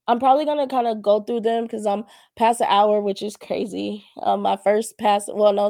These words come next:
second past an hour episode, but, so there's four types of people that they, uh, explained.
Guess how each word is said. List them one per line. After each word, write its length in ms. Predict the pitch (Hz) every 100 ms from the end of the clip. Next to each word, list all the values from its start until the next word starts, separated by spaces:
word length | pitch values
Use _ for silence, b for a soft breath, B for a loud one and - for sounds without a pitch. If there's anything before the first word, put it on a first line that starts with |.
| 208
second 360 | 330 403 233 233
past 240 | 208 -
an 80 | -
hour 280 | 202 196 190
episode, 500 | 190 196 180 175 - _
but, 180 | - - - b b b b
so 180 | - 269
there's 200 | 269 262
four 240 | - 277
types 280 | 311 302 285
of 100 | 285
people 320 | 262 220 220
that 220 | 208 196 202
they, 300 | 202 143 -
uh, 240 | 165 196 190 -
explained. 640 | 202 - 190 185 185 202